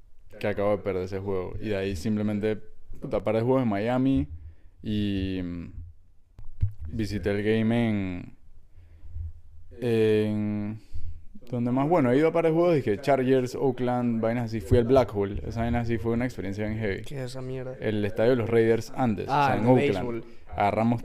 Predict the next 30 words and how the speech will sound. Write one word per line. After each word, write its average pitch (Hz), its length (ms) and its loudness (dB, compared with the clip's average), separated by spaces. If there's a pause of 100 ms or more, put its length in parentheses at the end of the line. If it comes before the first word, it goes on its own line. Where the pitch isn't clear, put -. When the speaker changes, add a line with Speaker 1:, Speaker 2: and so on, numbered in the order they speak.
Speaker 1:
tren, 151 420 4 (560)
sí, 127 340 4
que 104 60 0
era 104 80 4
el 110 80 2
estadio 107 220 0
de 113 60 2
los 107 40 -2
Athletics. 104 580 0 (580)
Eh, 107 360 6
agarramos 107 440 2
tren, 147 520 2 (360)
nos 120 260 -2
bajamos 117 380 0
en 120 120 0
el 104 80 -2
estadio 131 520 4
y 135 60 4
lo 107 120 2
primero 104 340 0
que 110 60 0
veo 107 120 0
es 107 60 -2
una 110 120 -2
man 110 180 -2
sangrando 113 560 -2
en 113 60 -2
el 95 100 -4
piso. 110 440 -4 (560)
Dije, 104 460 -2